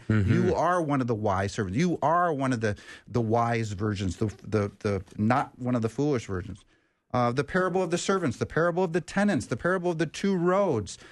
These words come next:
Speaker 2: the parable of the two sons and the unfruitful fig tree. Uh, these are all pictures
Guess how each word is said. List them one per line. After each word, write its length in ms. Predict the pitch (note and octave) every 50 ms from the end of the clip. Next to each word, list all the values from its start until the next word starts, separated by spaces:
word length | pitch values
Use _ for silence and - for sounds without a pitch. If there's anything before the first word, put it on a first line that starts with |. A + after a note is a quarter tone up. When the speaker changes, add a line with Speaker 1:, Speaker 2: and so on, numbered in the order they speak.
| - - _
Speaker 2:
the 80 | - C#3
parable 420 | - - E3+ E3 F#3 F3 F3 F3+
of 100 | F3 E3
the 80 | D#3 F3
two 320 | E3+ - - - G3+ G3
sons 720 | F#3 F#3 - - - - - G3 G#3 G3 F#3 D3 B2 A2+ A2
and 160 | A#2 G#2+ A#2
the 100 | A#2+ B2 A#2+
unfruitful 800 | C#3+ E3+ F#3 F#3+ F#3 F3 E3 D3+ - G3 F#3+ F#3 - - E3+ F3
fig 320 | - - F#3+ G3 F#3+ F3+
tree. 360 | - - - C3 A2 G2+ F#2 - - - - _ _ _ -
Uh, 120 | B2 B2 A#2
these 240 | A#2 C#3+ F#3 F#3+ E3+
are 120 | F#3+ E3+ -
all 380 | - C3+ D#3 F3 F#3+ - - -
pictures 1040 | - - - A3+ A3 A3 - - - - A#2 G#2+ G2+ G2+ G#2 G#2+ A#2 B2+ - -